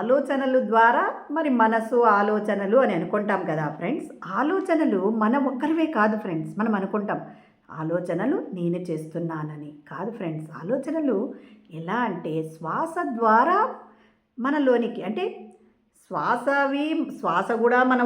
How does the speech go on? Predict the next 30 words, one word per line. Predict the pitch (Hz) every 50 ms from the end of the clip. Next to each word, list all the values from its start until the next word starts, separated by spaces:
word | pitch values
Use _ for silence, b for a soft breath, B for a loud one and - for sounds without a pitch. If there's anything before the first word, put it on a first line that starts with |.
| 240
ఒకరిదే | 233 240 233 226 233 247 247
కాదు, | 247 247 240 233 233 311 349 427 - - - 196 247
ఆలోచనలు | 262 302 320 311 320 302 294 294 285 294 302 302
కూడా | 302 359 440 440 - - - 247 254
మన | 302 330
ఒకరివే | 320 - 294 285 294 285 285 254 262 240
కాదు. | 185 156 156 - -
ఇప్పుడు | 381 381 349 320 262 254 247 240
ఎగ్జాంపుల్కి | - 196 208 254 302 330 339 320 277 254 262 220 220 190 160
ఇంట్లో | 160 156 185 208
కూడా | 226 277 269 277 294
చాలామంది | 262 247 262 262 269 254 240 233
ఉంటాం, | 220 220 208 - - B B B B B B B B
అలాగే | - 302 330 330 370 359 359
మనం | 349 339 - 262
ఫంక్షన్ | 240 247 240 285 269 269 -
పోతాము, | 233 214 214 196 175 175 175 175 - - 202
ఆహారం | 220 240 233 247 233 226 220 220 214 214
తీసుకుంటా | 214 214 - - 202 185 175 185 175 170
ఉంటాము. | 160 160 170 160 160 170 170 - - b b b b b b b b -
మరి | 311 330 277
అందరి | 202 220 254 285 311 339 339 330
శ్వాస | - 269 262 277 269 269 294 285
అక్కడ | 277 285 277 277 262
అందరూ | 226 220 240 254 262 254
వదులుతూ | 233 202 214 226 226 220 220 233 226 220
ఉంటారు. | 214 202 214 202 202 202 202 190
అందరి, | 175 185 190 196 247 262 247 - B B B B B B B B -
అంటే | 170 170 - 196 175 175 190 220 240 214 165 156 156 160
మనము | 165 196 254 320 349 381